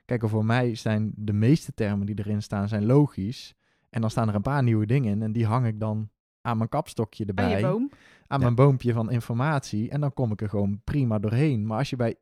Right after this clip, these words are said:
Speaker 1: ieder woord, als je denkt lactobacillus, wa-, wa-, was het nou ook weer? En dan moet je terug naar de vorige, oh ja, was een bacterie. En dan ga je weer verder lezen en zo moet je elke keer bedenken,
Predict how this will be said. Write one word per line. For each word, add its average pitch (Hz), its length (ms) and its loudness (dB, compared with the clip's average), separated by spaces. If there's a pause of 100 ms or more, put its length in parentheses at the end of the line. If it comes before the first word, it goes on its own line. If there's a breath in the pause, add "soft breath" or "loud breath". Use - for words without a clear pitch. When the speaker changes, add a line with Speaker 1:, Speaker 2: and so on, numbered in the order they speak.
Speaker 1:
ieder 175 300 0
woord, 123 400 0
als 127 140 -6
je 123 100 -6
denkt 120 300 -2 (240)
lactobacillus, 127 1000 -2 (280)
wa-, 123 220 -2
wa-, 123 200 0
was 151 220 2
het 180 100 -2
nou 165 140 0
ook 160 80 -2
weer? 175 160 0
En 180 60 -4
dan 151 100 0
moet 135 120 0
je 113 80 -4
terug 156 240 -2
naar 127 120 -2
de 113 60 -2
vorige, 143 340 0
oh 165 80 2
ja, 113 140 2
was 127 140 0
een 123 100 -2
bacterie. 110 720 -2
En 120 120 -6
dan 117 140 -4
ga 123 140 -2
je 120 100 0
weer 110 120 2
verder 131 280 0
lezen 143 300 0
en 131 60 -2
zo 139 160 0
moet 135 140 2
je 139 120 -4
elke 160 360 -8
keer 135 240 -2
bedenken, 117 500 -4